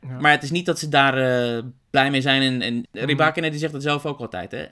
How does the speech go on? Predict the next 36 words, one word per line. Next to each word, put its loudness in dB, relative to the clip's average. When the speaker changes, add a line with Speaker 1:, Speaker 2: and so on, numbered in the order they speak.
Speaker 2:
"Op -8
het -8
moment -6
dat -8
de -6
Kazachse -6
tennisfederatie -6
mij -4
aannam, -4
bakte -6
ik -8
er -6
helemaal -6
niks -10
van." -14
Dus -8
ik -4
ben -2
ze -10
zo -2
super -8
dankbaar, -4
omdat -6
ze -10
op -14
dat -4
<laughs> -2
moment -4
dus -4
al -2
vertrouwen -2
in -4
Speaker 1:
Ja. -2
Speaker 2:
mij -2
hadden, -2
kennelijk. -8